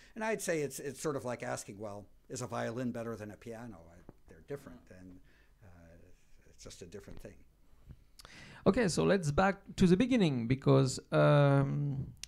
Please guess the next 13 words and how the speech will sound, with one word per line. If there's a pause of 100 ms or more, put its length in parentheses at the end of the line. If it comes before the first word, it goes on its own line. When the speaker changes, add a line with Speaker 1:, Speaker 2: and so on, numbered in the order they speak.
(180)
Speaker 2:
uh,
this
is
something (200)
impressive (180)
with
this
instrument.
So, (480)
uh,
it's
more
than